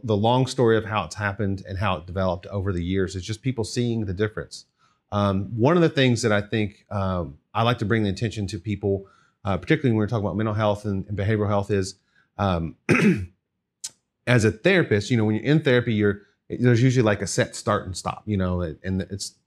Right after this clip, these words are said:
that's set by a lot of different things like regulations, insurance, the money you have to pay for it. Um,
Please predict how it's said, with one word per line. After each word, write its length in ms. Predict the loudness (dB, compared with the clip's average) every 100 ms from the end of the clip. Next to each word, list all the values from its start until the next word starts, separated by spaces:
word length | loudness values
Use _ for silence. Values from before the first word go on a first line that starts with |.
| _ _ _ -2
that's 260 | 0 0
set 260 | 0 0 2
by 100 | 0
a 80 | 2
lot 200 | 0 0
of 60 |
different 240 | -2 -6 -6
things 200 | -6 -4
like 180 | -4
regulations, 680 | 0 0 0 0 -2 -2 -2
insurance, 640 | -2 -2 -2 -2 -2 -6 -12 -4
the 60 |
money 220 | 0 0 0
you 100 | -2
have 220 | -4 -6
to 60 |
pay 180 | -2 -2
for 280 | -2 -2 -2
it. 100 | -4 _ _ _ _ _
Um, 380 | 0 2 2 -2